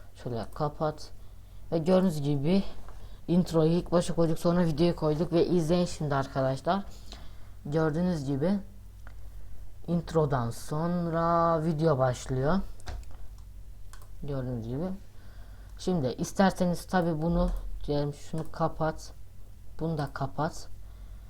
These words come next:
İlk önce diyelim bu videoyu koyalım.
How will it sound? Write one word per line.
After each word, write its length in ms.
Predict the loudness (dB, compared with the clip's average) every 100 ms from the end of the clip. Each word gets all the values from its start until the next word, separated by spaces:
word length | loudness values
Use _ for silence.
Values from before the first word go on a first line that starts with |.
| -12 -6
İlk 240 | -2 0 2
önce 240 | 2 2
diyelim 300 | 2 2 0 -6 -12 -6
bu 120 | -2 0
videoyu 320 | 0 0 0
koyalım. 380 | -2 -2 -2